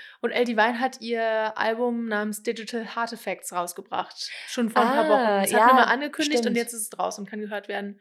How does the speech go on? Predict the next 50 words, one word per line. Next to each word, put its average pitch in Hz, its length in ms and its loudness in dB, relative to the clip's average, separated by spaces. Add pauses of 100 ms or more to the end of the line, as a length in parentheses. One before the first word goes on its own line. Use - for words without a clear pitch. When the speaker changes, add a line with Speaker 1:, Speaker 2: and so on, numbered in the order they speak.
Speaker 2:
Okay. 190 440 -4 (560)
Speaker 1:
Ich 226 100 -4
hab's 240 120 0
noch 247 80 0
nicht 233 140 -2
gehört, 240 280 -4
aber 214 260 0
werd 202 140 -8
ich - 40 -8
auf - 80 -8
den 208 100 -8
Nachhauseweg 196 400 -10
machen, 240 380 -10 (300)
weil 262 160 -2
eigentlich 254 280 -8
mochte 294 300 -12
ich 202 60 -14
ihre 208 100 -8
Musik 202 240 -10
ganz 202 220 -14
gern. 190 300 -10 (320)
Speaker 2:
Sehr 175 300 -6
gut. - 460 -14
Ähm, 208 540 2
und 196 140 0
dann 220 180 4
hatte 233 140 -6
ich 233 60 -12
noch 220 180 -2
eine 208 260 -4
Sache 202 260 -6
und 196 140 -8
zwar 170 520 0 (320)
von, 185 760 -2 (1080)
na, 254 140 -2
finde - 200 -6
ich - 60 -8
schön, 233 120 0
dass 202 160 0
ich, - 240 -8
äh, 185 280 4 (120)
mir 190 240 0
extra 196 340 0
noch 196 140 -4
die 180 160 -16
Zeit 233 200 -2
vorhin 202 400 -2
mit 185 200 -8
dir 196 120 -2
hier 190 420 -2